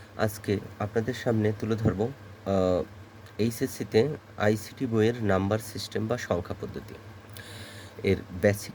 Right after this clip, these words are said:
কিছু জিনিস এবং পরবর্তী ক্লাসে আমরা এর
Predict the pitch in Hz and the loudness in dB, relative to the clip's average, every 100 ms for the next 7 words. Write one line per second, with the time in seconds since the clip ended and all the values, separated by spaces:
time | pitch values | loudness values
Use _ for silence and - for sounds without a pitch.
0 | - 98 - 95 95 110 - - - - | -12 -10 -4 0 4 4 2 -8 -8 -2
1 | 95 95 98 107 117 131 - 131 127 120 | 2 2 4 4 4 2 -4 -2 0 0
2 | - 95 - - 95 95 90 85 - - | 0 -2 -2 -4 -2 2 2 2 -4 -18
3 | - - - - - - 110 | -20 -20 -20 -20 -20 -4 -4